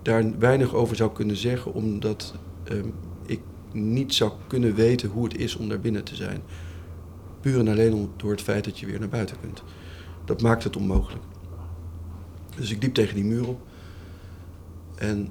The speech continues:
ehm, besefte me ook dat, eh, die muur, en dat,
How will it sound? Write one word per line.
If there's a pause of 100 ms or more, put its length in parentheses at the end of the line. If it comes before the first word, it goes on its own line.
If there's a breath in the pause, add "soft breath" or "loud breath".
ehm, (1500)
besefte
me
ook
dat,
eh, (120)
die
muur,
en
dat,